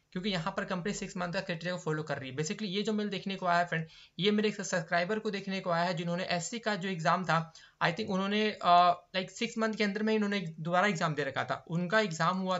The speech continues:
था, एग्जाम के बाद उनके पास कोई अपडेट नहीं आया था। They didn't receive any update। Then after they, uh, applied, जो पता हो फ्रेंड, आप लोगों को पता होगा पहले Infosys जो है वो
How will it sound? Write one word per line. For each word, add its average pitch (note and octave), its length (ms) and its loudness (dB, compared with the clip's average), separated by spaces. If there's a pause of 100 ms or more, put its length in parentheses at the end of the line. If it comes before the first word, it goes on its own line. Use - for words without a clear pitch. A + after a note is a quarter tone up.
था, G#3 60 0
एग्जाम E3 420 2
के G3+ 100 -4
बाद G3 160 0
उनके F#3 160 -4
पास G3 120 0
कोई G3+ 120 -2
अपडेट E3 340 0
नहीं C#3 180 -2
आया A2+ 140 -2
था। A#2+ 200 -8 (420)
They D#3+ 140 -2
didn't G#3 240 0
receive G3+ 260 -2
any G3+ 220 2
update। C3 280 -4 (140)
Then F#3+ 140 2
after F3+ 280 2
they, G#3 160 0 (440)
uh, E3+ 200 8 (120)
applied, F#3 380 4
जो E3+ 180 -10
पता F3 180 2
हो G#3+ 60 0
फ्रेंड, G3+ 180 -2
आप G3 140 -6
लोगों G#3 120 -2
को G3+ 60 -8
पता F#3 160 -2
होगा F#3 180 0
पहले F#3+ 280 0
Infosys G3 320 -6
जो F#3+ 80 -4
है E3+ 180 0
वो F3 140 -4